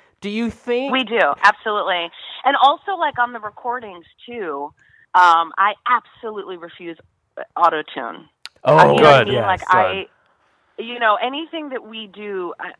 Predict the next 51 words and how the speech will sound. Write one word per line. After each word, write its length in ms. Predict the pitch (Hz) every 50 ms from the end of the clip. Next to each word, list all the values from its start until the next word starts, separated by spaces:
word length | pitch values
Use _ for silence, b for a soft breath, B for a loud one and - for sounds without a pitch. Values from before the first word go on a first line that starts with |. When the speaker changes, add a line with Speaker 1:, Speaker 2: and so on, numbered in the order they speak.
| - 196
Speaker 2:
especially, 540 | 196 - - 403 440 - - 294 262 226 170
you 60 | 208
know, 80 | 220 214
you 120 | 196 208
come 180 | 202 - 226 208
from 120 | - 214 190
the 80 | 175
theater 340 | 175 - 180 170 170 180 185
where, 200 | 180 175 160 160
you 180 | 165 165 123 107
know, 120 | - 156 165
Speaker 3:
Yes. 100 | 170 175
Speaker 2:
you 60 | 165
have 80 | 160 160
good 100 | 170 139
Speaker 3:
Yeah. 80 | 107 147
Speaker 2:
nights, 180 | 151 - -
you 60 | - 156
have 100 | 147 -
bad 200 | 151 143 147 -
nights. 260 | 156 156 160 - _ _ -
Speaker 1:
Yeah. 360 | 175 233 277 339 349 311 220
Speaker 2:
One 100 | 247 269
of 140 | 269 254 254
the 40 | -
things 220 | 277 262 262 240 226
I 100 | 226 214
think 280 | - - 226 220 -
that 160 | - 180 143 120
makes, 420 | 165 190 202 196 196 185 - - - - _ _ _ _ _ _ _ -
um, 520 | 175 180 170 165 165 160 160 160 160 147 - -
you 160 | 156 180 185
know, 440 | 185 170 165 160 156 156 147 123 - - -
uh, 300 | - 151 151 143 143 139 127 104
live 420 | 107 160 165 160 165 165 170 175 175 175 _ _ -
singing 560 | - 254 277 269 202 170 165 156 156 160 160 - _ _ _ - 147 143 _ _ _ _ -
more 440 | 175 185 190 202 214 226 240 240 - -
exciting 520 | 185 185 - - 190 180 180 185 170 165
and 100 | 160 160
more 540 | 160 165 170 165 165 170 165 156 143 120 - _ -
interesting 560 | 214 247 277 277 254 - _ - 160 156 160 -
are, 240 | - 165 165 165 165 - _ _ _
you 100 | - 208
know, 160 | 196 151 156
the 140 | 170 185 170
occasional 440 | 170 - - 190 170 170 165 160 147
imperfection. 640 | 147 160 156 - - - 175 170 - - 151 139 127
Speaker 3:
Right. 160 | - 143 156 170
Speaker 2:
So, 220 | 196 185 180 175
Speaker 1:
Yes. 180 | 196 208 202 185
Speaker 3:
Right. 440 | 139 143 147 135 123 - - -